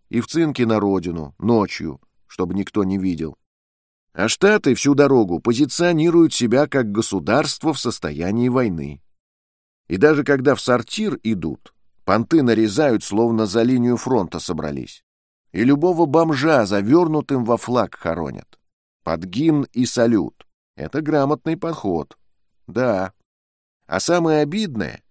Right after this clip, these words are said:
что Голливуд фильмы снимает по нашей ведь идее, Горького или кого там, развлекая, обучать. Они обучаются и знают, что они лучшие, а кругом враги или просто лохи.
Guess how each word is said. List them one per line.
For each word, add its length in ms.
что 240
Голливуд 460
фильмы 420
снимает 600
по 200
нашей 460
ведь 240
идее, 540
Горького 600
или 180
кого 300
там, 200
развлекая, 1000
обучать. 840
Они 400
обучаются 960
и 100
знают, 480
что 240
они 220
лучшие, 840
а 140
кругом 460
враги 520
или 280
просто 440
лохи. 540